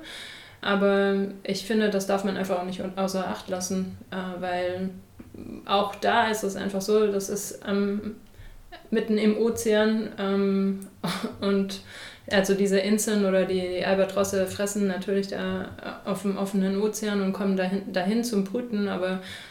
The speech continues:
alles, was wir quasi in irgendeiner Form ins Wasser geben oder eintragen, bedeutet, dass es mehr oder minder irgendwann an diesen Müllstrudel nebenan kommt. Und somit hat man auch einfach immer eine Auswirkung da drauf, so, und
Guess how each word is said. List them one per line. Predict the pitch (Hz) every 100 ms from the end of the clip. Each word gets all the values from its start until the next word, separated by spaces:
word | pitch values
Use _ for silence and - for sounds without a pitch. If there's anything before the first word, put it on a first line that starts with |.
| - -
alles, | 196 202 208
was | 202
wir | 202 214 214 214 214 - - - -
quasi | - 208 202 202
in | 196 196
irgendeiner | 214 202 190
Form | 214 202 202 196 196
ins | 196 190 - - 208
Wasser | 196 202 208 214 196 196 190 202
geben | 190 214 226 214
oder | 202 196 185
eintragen, | 180 214 214 - 190 196 208 196 196 190
bedeutet, | 190 190 196 196
dass | 190 185
es | 190
mehr | 196 185
oder | 185
minder | 190 190 185 -
irgendwann | 226 214 190 180 190 196 - - -
an | - 190
diesen | 185 196 202
Müllstrudel | 214 214 - 202 202
nebenan | 190 190 185 185 190
kommt. | 202 190 - -
Und | 196 190
somit | 190 190 190
hat | 190
man | 190 185 185
auch | 190 196
einfach | 190 190
immer | 190 185
eine | 185 180
Auswirkung | 190 190 190 190 196 185 185 - - -
da | 175 180
drauf, | 180 185 180 -
so, | 196
und | 185 185 185 185